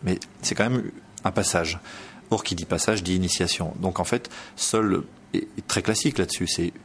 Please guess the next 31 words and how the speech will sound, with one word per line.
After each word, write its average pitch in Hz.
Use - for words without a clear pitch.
un 101
récit 98
initiatique 104
d'enfants, 131
si -
ce -
n'est 104
que -
leur 92
initiation, 85
elle 82
est 78
post-mortem, 131
c'est -
la, 92
la 95
nouveauté. 98
Mais 98
c'est 95
quand 92
même 151
l'idée 110
qui -
rentre 117
dans 87
l'âge 82
adulte, 131
d'une 90
manière 95
qui -
est 78